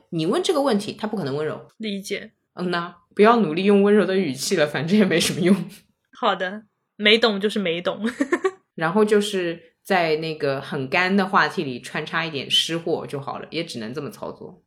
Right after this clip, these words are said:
Speaker 2: 嗯，就湿货我就很难，就 <laughs> 氛围组，尤总戳你，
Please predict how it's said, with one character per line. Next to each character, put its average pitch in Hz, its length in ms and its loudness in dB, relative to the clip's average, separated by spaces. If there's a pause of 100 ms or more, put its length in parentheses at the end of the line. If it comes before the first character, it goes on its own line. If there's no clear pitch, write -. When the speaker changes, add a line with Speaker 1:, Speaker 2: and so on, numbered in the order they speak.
(160)
Speaker 2:
嗯， 226 380 -4
就 285 100 -4
湿 381 260 0
货 415 220 4
我 247 100 6
就 226 140 0
很 254 220 -4
难， 156 260 -10 (400)
就 - 160 -6 (400)
<laughs> - 260 -20
氛 285 360 0
围 254 240 4
组， 233 440 -2 (460)
尤 294 180 -2
总 262 300 2 (720)
戳 330 340 6
你， 285 360 -4